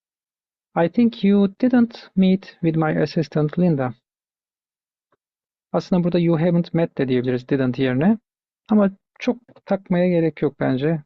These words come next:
Yani hangisi daha rahatınıza geliyorsa öyle yapabilirsiniz. Linda bu David,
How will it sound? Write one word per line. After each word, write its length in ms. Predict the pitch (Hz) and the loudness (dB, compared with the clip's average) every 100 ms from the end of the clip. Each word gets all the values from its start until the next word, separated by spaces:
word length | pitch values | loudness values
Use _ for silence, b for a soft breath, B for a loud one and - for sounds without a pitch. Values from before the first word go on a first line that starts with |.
| _ _ | _ _
Yani 200 | 151 147 | -4 0
hangisi 420 | 202 233 185 175 | 2 2 0 -2
daha 160 | 156 147 | -2 0
rahatınıza 440 | 147 143 147 143 | 0 -2 -4 -4
geliyorsa 440 | 143 143 135 123 190 | -2 -2 -4 -2 -2
öyle 200 | 135 139 | 0 -2
yapabilirsiniz. 760 | 135 143 135 123 143 127 - _ _ _ _ _ _ _ 240 | -4 -4 -6 -6 -8 -8 -14 _ _ _ _ _ _ _ 0
Linda 300 | 269 220 196 | 2 2 2
bu 140 | 202 | 0
David, 340 | 220 202 170 | 2 2 0